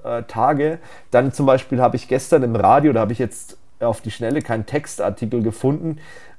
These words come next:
ähm, haben sie auch noch gesagt, dass in Fürth auch einige Schulen davon betroffen sind, weil die scheinbar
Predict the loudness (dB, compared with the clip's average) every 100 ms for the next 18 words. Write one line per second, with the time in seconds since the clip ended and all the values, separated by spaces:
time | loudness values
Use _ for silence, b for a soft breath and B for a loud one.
0 | -6 0 2 0 -2 -6 -14 -18 -6 -2
1 | 2 2 0 -2 -2 -2 -2 -4 -6 -8
2 | -4 0 0 2 2 2 0 -2 -2 -4
3 | -6 -2 2 2 2 -2 -4 -6 -2 -4
4 | -4 -6 -4 -2 -4 -12 B B 0 0
5 | 2 0 4 6 6 4